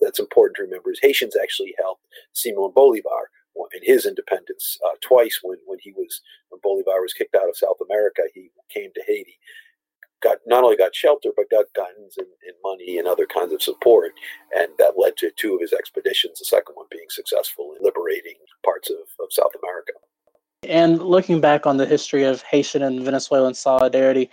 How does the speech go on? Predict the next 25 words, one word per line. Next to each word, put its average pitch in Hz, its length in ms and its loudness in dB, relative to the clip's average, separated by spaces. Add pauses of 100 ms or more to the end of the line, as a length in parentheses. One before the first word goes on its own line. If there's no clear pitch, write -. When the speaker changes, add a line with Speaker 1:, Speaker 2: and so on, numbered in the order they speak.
(200)
Speaker 2:
really 160 360 4
puts 151 280 -2
into 135 140 -6
perspective 131 840 -6 (720)
just 196 380 0
how 160 300 2
influential 139 1000 -4 (560)
Haiti 135 720 2 (260)
and 135 500 -4 (200)
their 135 500 2
revolution, 135 880 0
and, 123 340 -10
you 135 80 -6
know, 127 120 0
to 127 80 -2
be 127 100 -2
the 127 140 -2
first - 340 -4
Black 131 280 0
Republic 127 540 0
and 123 140 -6
the 127 140 -8 (320)
sort 127 180 0
of 120 100 -2
first - 560 2